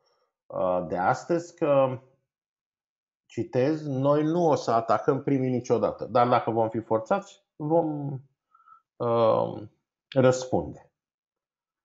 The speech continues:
În regulă? Deci, un act, uh,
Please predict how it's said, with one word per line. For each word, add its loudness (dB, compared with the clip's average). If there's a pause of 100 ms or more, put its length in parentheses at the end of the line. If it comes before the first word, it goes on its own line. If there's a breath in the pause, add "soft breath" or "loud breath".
(680)
În -4
regulă? -2 (120)
Deci, -6 (180)
un -2
act, 0
uh, 0